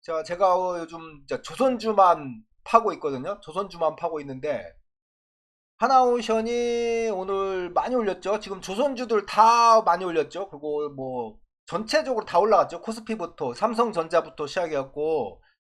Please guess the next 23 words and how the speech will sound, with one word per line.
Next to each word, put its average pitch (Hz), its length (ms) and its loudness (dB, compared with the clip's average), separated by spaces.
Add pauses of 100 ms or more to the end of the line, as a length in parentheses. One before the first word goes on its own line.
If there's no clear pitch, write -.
(360)
오늘 185 560 -6
트럼프의 240 800 2
이제 160 120 -6
뭐 143 240 -4
관세 170 800 -2 (540)
유예 190 420 2
조치로, 190 880 0 (160)
어, 151 220 -10
미국 190 300 -10
나스닥부터 185 680 2
시작했고 147 480 -4
다 240 540 -2
이제 151 380 -4 (500)
폭등을 220 440 -4
했죠. 202 520 0 (680)
근데 214 460 0
내일 262 300 8
금요일이죠. 214 680 -4
내일 226 320 -2
금요일 285 600 -6
장에서는 220 680 0
조금 233 1000 2
이제 170 300 -8